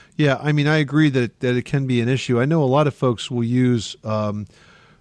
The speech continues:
aerosol sprays, like permethrin type sprays, and put them on their clothes that they wear outside.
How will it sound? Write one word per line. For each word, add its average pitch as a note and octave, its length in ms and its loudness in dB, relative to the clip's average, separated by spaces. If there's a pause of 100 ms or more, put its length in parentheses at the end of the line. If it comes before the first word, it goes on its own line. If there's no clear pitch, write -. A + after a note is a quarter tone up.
(280)
aerosol B2+ 800 0
sprays, A#2 680 0
like A2+ 200 -2
permethrin A#2+ 580 -4
type A#2+ 280 -2
sprays, B2 380 -2
and G#2 60 -8
put B2+ 100 -4
them B2 120 -2
on A2+ 120 -2
their G2 100 -8
clothes C3 560 0
that G2+ 120 -10
they G#2+ 80 -6
wear G2+ 260 -4
outside. F2+ 520 -8